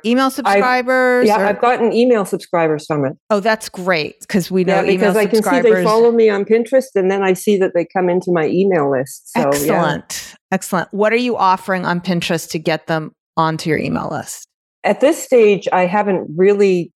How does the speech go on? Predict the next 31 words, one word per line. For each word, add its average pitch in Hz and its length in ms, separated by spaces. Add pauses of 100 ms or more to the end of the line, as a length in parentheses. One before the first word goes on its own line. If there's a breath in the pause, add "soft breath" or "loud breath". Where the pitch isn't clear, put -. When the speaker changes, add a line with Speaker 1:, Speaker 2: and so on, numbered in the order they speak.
(160)
Speaker 2:
done 180 360
a 160 120
lead 185 300
magnet 160 520 (120)
other 180 300
than 165 500 (680)
basically 175 400
come 160 180
and 147 100
join 147 200
my 139 120
email 160 400
list 147 380
and 135 360
get 151 200
first 151 320
dibs 151 460
and, 143 160
Speaker 1:
Perfect. 175 320
Speaker 2:
and, 143 260
you 165 60
know, 131 160
a - 80
small 160 320
discount 170 600
if - 140 (280)
you're 135 340 (560)
to - 140
purchase 165 340
my 143 140
art. 151 380